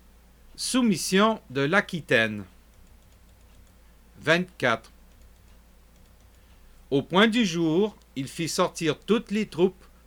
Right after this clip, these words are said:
en forma deux lignes, plaça au milieu les auxiliaires et attendit ce que feraient les ennemis. Ceux-ci, quoique à raison de leur nombre et de leur ancienne gloire militaire,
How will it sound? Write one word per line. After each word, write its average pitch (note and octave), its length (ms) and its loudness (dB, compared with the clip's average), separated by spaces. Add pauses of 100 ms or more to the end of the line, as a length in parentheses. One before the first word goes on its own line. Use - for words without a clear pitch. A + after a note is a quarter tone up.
en B2+ 180 -4
forma C3+ 460 2
deux D3 240 4
lignes, F3 400 2 (380)
plaça C#3+ 440 0
au D3 100 -2
milieu D3+ 580 0
les A#2+ 260 -6
auxiliaires E3 800 0 (340)
et A2+ 140 -2
attendit B2+ 480 -2
ce - 140 -2
que G3 200 0
feraient D#3 340 0
les C3 200 -2
ennemis. G#2+ 320 -4 (920)
Ceux-ci, F3+ 720 0
quoique E3 400 2
à A#2+ 220 2
raison B2 400 -2
de B2 80 0
leur A2 220 -2
nombre B2+ 520 -2 (340)
et A2+ 140 -4
de B2 100 0
leur A#2+ 320 0
ancienne B2 520 -6
gloire B2 520 2
militaire, C#3 760 2